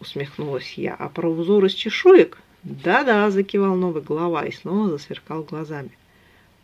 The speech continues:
«Можно посмотреть?» затеребил нетерпеливо пальцами, за что схлопотал сразу две оплеухи от близнецов.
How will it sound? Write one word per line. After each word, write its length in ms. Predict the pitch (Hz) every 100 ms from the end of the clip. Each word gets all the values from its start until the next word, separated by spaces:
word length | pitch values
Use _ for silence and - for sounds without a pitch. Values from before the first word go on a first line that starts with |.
| _
«Можно 460 | 175 185 330 320 240
посмотреть?» 800 | 180 - 185 175 160 131 - _ 185 -
затеребил 640 | 160 - 170 165 165 233
нетерпеливо 680 | 208 - - - 165 202 196
пальцами, 640 | - 196 170 139 - 135
за 160 | 139
что 220 | 143 - 170
схлопотал 640 | - 156 139 143 147 185
сразу 360 | - 175 147 143
две 260 | 143 147
оплеухи 560 | 139 - 139 147 190 -
от 120 | 185
близнецов. 680 | 156 151 160 196 - 220 151